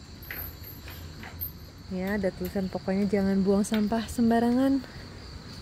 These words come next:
Itu juga ada stop kontak di tiap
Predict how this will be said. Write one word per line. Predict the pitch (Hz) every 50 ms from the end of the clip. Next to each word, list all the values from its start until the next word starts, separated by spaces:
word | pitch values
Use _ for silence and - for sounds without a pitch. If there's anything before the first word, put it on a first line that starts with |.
| - - - - - - - - - - - - - - - - - - - - - - -
Itu | - 202 - 208
juga | 185 190 202 202
ada | 202 202
stop | 202 - - 214 - -
kontak | - 214 208 208 240 240 - - - - - - - - -
di | 196 196 190
tiap | - - 208 208 196 196